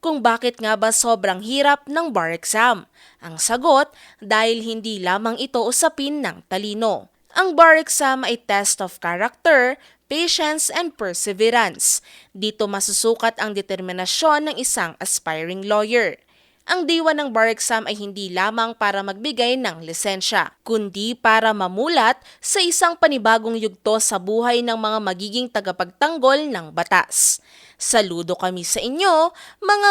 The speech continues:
magigiting na tagapagtanggol ng batas at ng lipunan. May gusto ba kayong malaman na trivia? I-comment na yan at ito ay aming aalamin.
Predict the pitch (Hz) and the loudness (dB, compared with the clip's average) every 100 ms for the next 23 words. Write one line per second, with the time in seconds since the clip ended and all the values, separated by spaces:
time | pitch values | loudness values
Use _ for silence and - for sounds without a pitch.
0 | 359 330 277 233 277 277 269 254 247 214 | 4 2 0 -2 -2 -2 -2 -2 -2 -2
1 | 196 190 185 185 185 180 208 233 254 339 | -2 -6 -4 -4 -2 2 2 2 -2 0
2 | 330 285 302 - 311 349 - 208 165 165 | 2 2 2 2 2 0 0 -6 -6 -12
3 | 180 190 233 226 202 180 147 _ _ _ | -10 -8 -4 0 2 0 -2 _ _ _
4 | _ _ _ 381 415 381 320 - 285 226 | _ _ _ 0 2 2 0 0 2 2
5 | 233 226 214 262 233 202 220 240 226 202 | 2 0 0 0 0 2 0 0 -2 -4
6 | 269 320 247 185 160 - _ _ _ - | -4 -4 -2 -2 -2 -10 _ _ _ -14
7 | - 196 180 180 180 269 359 339 277 285 | -6 -4 -4 -6 -6 -2 2 4 4 0
8 | - - - 359 349 320 - 240 233 - | -6 -18 0 2 2 0 -2 2 2 2
9 | 208 - 240 302 359 359 - 165 151 190 | 0 2 2 4 2 0 -2 -4 -2 -2
10 | 226 262 214 151 | -2 -4 -6 -8